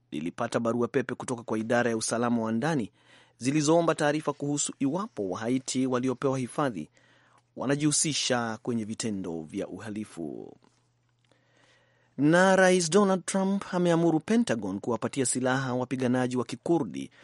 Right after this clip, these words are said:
walioko kwenye kikosi cha Syrian Democratic Forces, yani S D F, hatua ambayo inahujumu ushirikiano wa Marekani na mshirika wake kwenye muungano wa nato, Uturuki. Msemaji mkuu wa Pentagon, Dana W. White,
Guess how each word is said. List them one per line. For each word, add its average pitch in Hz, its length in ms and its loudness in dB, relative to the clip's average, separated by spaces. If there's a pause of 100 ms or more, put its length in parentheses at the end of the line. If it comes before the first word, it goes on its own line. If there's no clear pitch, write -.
(340)
walioko 156 300 6
kwenye 131 220 4
kikosi 127 460 -2
cha 123 140 -4
Syrian 127 460 2
Democratic 120 640 -2
Forces, 87 500 -2
yani 113 360 -4
S 120 260 -6
D 110 200 -10
F, 156 180 -2 (400)
hatua 170 320 2
ambayo 151 400 6
inahujumu 139 640 2
ushirikiano 120 600 -2
wa 117 60 0
Marekani 117 540 -2
na 92 260 -6
mshirika 110 380 -4
wake 131 300 0
kwenye 127 220 0
muungano 127 440 2
wa 123 100 0
nato, 135 480 -4
Uturuki. 95 760 -6 (840)
Msemaji 139 360 6
mkuu 135 220 2
wa 135 80 8
Pentagon, 135 720 2 (140)
Dana 127 460 2
W. 123 520 0
White, 135 300 0